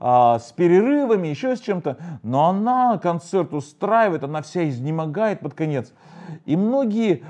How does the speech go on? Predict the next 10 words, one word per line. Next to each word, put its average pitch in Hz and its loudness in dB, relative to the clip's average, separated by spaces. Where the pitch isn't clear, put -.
лидеры 202 2
прославления 190 -4
думают, 214 -2
что - -6
они, 185 -2
как 214 -4
вот 165 -2
Алла 185 2
Пугачева, 147 -4
должны... 151 -4